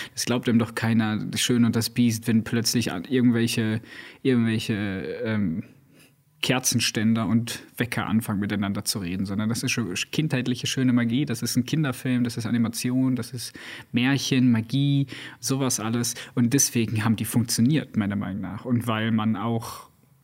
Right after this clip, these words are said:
ähm, gerade bei den Musicals von Disney dann, den Animationsmusicals, wie auch Die Schöne und das Biest, man auch Sänger und Sängerinnen genommen hat, die auch singen konnten.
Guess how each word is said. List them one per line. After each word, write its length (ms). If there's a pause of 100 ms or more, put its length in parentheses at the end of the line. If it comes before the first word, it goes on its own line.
ähm, 380
gerade 320
bei 160
den 140
Musicals 640
von 240
Disney 340
dann, 360 (180)
den 100
Animationsmusicals, 1040
wie 80
auch 80
Die 100
Schöne 180
und 100
das 100
Biest, 320 (200)
man 240
auch 140
Sänger 340
und 120
Sängerinnen 440
genommen 360
hat, 300
die 140
auch 120
singen 460
konnten. 520